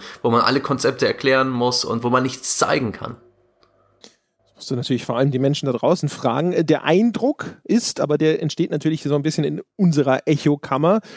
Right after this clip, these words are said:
Speaker 2: äh, dass die unbekannteren Dinge, die wir vorgestellt haben, durchaus, äh, sag ich mal, Leute drauf geschubst haben, die haben sich das dann auf Steam angeschaut, schauen sich dann den Trailer dann an, dann haben sie diesen visuellen Eindruck auch.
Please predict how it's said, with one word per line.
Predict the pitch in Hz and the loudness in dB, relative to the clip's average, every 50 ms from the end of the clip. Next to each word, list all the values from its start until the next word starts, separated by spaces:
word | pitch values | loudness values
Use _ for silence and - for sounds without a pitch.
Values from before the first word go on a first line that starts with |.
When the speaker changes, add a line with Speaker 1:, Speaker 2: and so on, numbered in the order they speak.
| - - - - - - - - _ - | -20 -20 -20 -20 -20 -20 -20 -14 _ 2
Speaker 2:
äh, | 156 151 151 151 151 - 151 | 2 4 4 4 2 0 -4
dass | 147 135 151 151 151 - - | -2 0 0 0 0 -2 -2
die | 160 165 175 175 151 143 | 0 2 2 2 2 2
unbekannteren | - 170 190 214 254 - - 185 180 190 190 - 175 175 | 2 2 2 2 2 2 2 0 0 0 0 -2 0 0
Dinge, | 160 175 180 170 | 0 0 0 0
die | 156 165 131 | 0 0 0
wir | 135 131 | -2 0
vorgestellt | - 139 143 185 202 - - 180 185 92 - - | 0 0 0 0 0 0 0 0 0 0 -2 -2
haben, | - 175 190 208 220 233 - _ _ _ _ _ _ _ _ | 0 0 0 0 -2 -4 -6 _ _ _ _ _ _ _ _
durchaus, | - 127 156 160 175 196 185 - - - - 120 131 135 151 185 220 - - - - | -4 0 4 4 4 4 2 0 -2 -2 0 0 2 2 2 2 2 0 -4 -8 -4
äh, | - - 165 160 165 170 175 - _ _ - - _ _ - - - | -2 0 2 2 0 -2 -4 -10 _ _ -20 -20 _ _ -20 -14 -2
sag | 139 156 165 170 | 0 2 4 4
ich | |
mal, | 165 156 151 147 | 4 4 4 4
Leute | 139 147 156 151 | 4 4 4 4
drauf | 156 147 - 135 135 - | 2 2 2 2 0 0
geschubst | - - - - 240 - - - | -4 -2 0 0 0 0 0 0
haben, | - 185 175 180 | 0 2 2 2
die | 170 165 | 2 2
haben | 156 151 | 2 2
sich | 147 147 - | 2 0 0
das | - 156 - | 0 0 0
dann | 151 - - - 143 135 131 | -2 -6 -2 0 0 0 0
auf | 113 120 127 | -2 -4 -4
Steam | - - - 151 156 165 165 | -6 -4 0 2 2 2 2
angeschaut, | - 135 139 156 165 - - 165 190 190 - | 2 2 2 0 0 0 0 0 0 0 0
schauen | 143 135 135 | 0 0 0
sich | 131 - | -2 -2
dann | - 131 127 | -2 -2 -2
den | 120 - | -4 -2
Trailer | - - 123 123 123 127 | -2 -2 0 2 2 2
dann | 131 131 - | 2 2 2
an, | 139 156 | 2 2
dann | 170 156 135 | 2 2 2
haben | 127 131 | 0 0
sie | 127 139 | 0 -2
diesen | 123 127 120 - 123 113 | -2 -2 -4 -4 -6 -6
visuellen | 131 127 123 120 - 123 120 123 120 | -6 -6 -4 -2 0 0 0 -2 -2
Eindruck | - 120 127 127 - - 120 - - | -2 -2 -4 -4 -4 -4 -6 -4 -2
auch. | - 123 123 156 185 226 - - | 2 4 4 4 4 2 0 -4